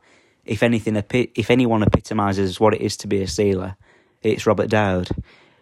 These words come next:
You know, he's been with the club for absolutely y-, y-, yonks now. He's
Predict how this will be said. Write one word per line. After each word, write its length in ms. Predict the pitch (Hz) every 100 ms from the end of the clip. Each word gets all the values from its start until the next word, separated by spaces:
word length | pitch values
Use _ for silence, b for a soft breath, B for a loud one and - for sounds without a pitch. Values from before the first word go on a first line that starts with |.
| B _
You 120 | -
know, 220 | 98 98
he's 260 | 98 98 -
been 320 | - - 107
with 120 | 104
the 60 | 90
club 300 | - 110 90
for 160 | - 104
absolutely 460 | 101 - 104 98
y-, 160 | 90 92
y-, 460 | - 101 101 98 113
yonks 640 | 113 110 104 - - -
now. 320 | 101 95 104
He's 320 | 98 98 -